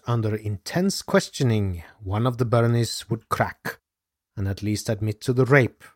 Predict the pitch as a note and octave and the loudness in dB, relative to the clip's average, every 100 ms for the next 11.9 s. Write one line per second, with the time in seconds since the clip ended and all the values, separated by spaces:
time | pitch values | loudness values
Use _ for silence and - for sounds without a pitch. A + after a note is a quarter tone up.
0 | - G2+ G#2 G2 F#2+ F2+ F#2+ - _ _ | -12 -6 -2 -2 -4 -6 -12 -16 _ _
1 | _ _ _ _ _ _ _ - A2 G#2 | _ _ _ _ _ _ _ -6 -4 0
2 | A#2+ C#3 C#3+ C3+ B2+ A#2+ C3+ C3+ C3 - | 6 8 8 8 4 8 8 8 4 4
3 | D3+ - G2+ - G2+ - _ _ _ _ | 0 0 -8 -8 -20 -20 _ _ _ _
4 | _ _ _ - G2 F#2+ F#2 F2+ F#2 C#3+ | _ _ _ -10 -6 -4 -6 -6 2 4
5 | C#3 G2 F2+ G2 G2+ G#2 A2+ A2+ G#2+ F#2 | 4 -2 -2 -2 0 0 0 0 -2 -2
6 | F2+ - G#2+ A#2+ - - - - _ - | -6 -6 -8 -8 -8 -8 -8 -8 _ -18
7 | - - _ _ _ _ _ _ _ _ | -18 -20 _ _ _ _ _ _ _ _
8 | _ _ _ _ _ _ _ _ _ _ | _ _ _ _ _ _ _ _ _ _
9 | G#2+ G2+ C#3+ - - C3+ B2+ B2+ - C#3 | -2 4 4 2 4 4 6 2 4 4
10 | C#3+ G3+ G#3 D#3 F3 F#3 C3+ A#2 F#2+ F2+ | 6 4 4 4 4 6 6 6 0 -2
11 | F#2+ B2+ - - - A2+ F#2+ F#2 - | 0 0 -2 -10 -4 -2 -2 -6 -12